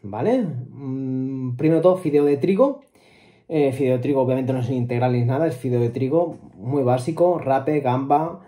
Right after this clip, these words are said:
salmorreta, coñora, ajo, aceite de oliva virgen, muy bien que sea virgen y que no sea un aceite de oliva lampante. Tomate frito casero, ¿vale? En ese tome-, to-, tomate frito casero se tendría que especificar entre paréntesis lo que compone ese tomate frito, pues es un alimento compuesto, que esto lo hace mucho Witaka.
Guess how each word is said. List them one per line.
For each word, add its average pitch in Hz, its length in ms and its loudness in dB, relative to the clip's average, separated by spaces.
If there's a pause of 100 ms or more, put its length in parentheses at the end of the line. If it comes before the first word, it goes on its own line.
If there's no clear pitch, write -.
(160)
salmorreta, 135 760 0
coñora, 135 600 0
ajo, 156 300 0
aceite 123 300 -2
de 120 60 2
oliva 123 120 2
virgen, 139 520 -4
muy 139 340 0
bien 135 240 0
que 135 80 -4
sea 120 140 -2
virgen 117 340 -4
y 127 40 -4
que 120 80 -6
no 113 60 -4
sea 107 220 -8
un 110 80 -6
aceite 117 280 -6
de 110 60 -2
oliva 110 200 -2
lampante. 120 720 -4 (360)
Tomate 139 340 0
frito 123 260 -2
casero, 160 800 0
¿vale? 123 520 -4
En 147 60 -2
ese 127 140 -4
tome-, 123 200 0
to-, 120 180 -6
tomate 120 320 -4
frito 117 260 -6
casero 117 320 -4
se 117 140 -6
tendría 113 200 -2
que 117 80 -4
especificar 117 680 -6
entre 143 300 0
paréntesis 123 720 -4 (420)
lo 151 220 2
que 123 120 -4
compone 123 380 0
ese 120 100 -2
tomate 110 260 -4
frito, 123 240 -4
pues 117 340 -4
es 123 140 -12
un 143 60 -4
alimento 117 400 -2
compuesto, 113 520 -4
que 117 60 -4
esto 113 160 -6
lo 110 80 -2
hace 110 140 -6
mucho 113 340 -6
Witaka. 107 540 -8